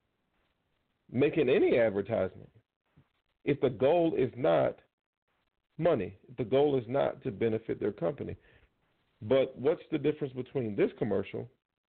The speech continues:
and any other commercial? What is the difference between not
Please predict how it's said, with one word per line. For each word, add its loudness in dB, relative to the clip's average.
and -8
any 2
other 4
commercial? -8
What 2
is 2
the 2
difference -2
between 0
not 2